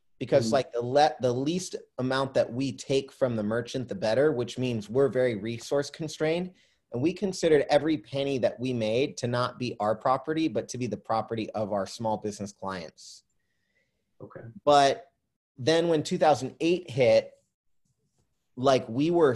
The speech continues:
Speaker 1: in such bad shape, uh, in terms of planning financially because of that philosophy, that when two thousand eight hit,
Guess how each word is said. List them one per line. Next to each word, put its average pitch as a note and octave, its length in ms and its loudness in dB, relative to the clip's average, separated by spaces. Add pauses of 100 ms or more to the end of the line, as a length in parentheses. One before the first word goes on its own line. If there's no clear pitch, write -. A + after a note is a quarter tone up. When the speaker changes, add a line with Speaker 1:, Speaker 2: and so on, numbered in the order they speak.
(140)
Speaker 1:
in B2 220 -2
such - 480 0
bad B2 280 2
shape, B2+ 520 -2 (320)
uh, A2 380 0 (100)
in B2 160 -2
terms B2+ 280 -2
of G#2+ 160 -2
planning A#2+ 600 -4
financially C3 920 -4 (460)
because B2+ 400 -4
of A2+ 100 -4
that A#2+ 260 -2
philosophy, B2+ 840 -6 (400)
that C#3 160 0
when B2+ 100 -4
two E3+ 160 -6
thousand C#3+ 400 0
eight C#3 260 -2
hit, G2+ 360 -2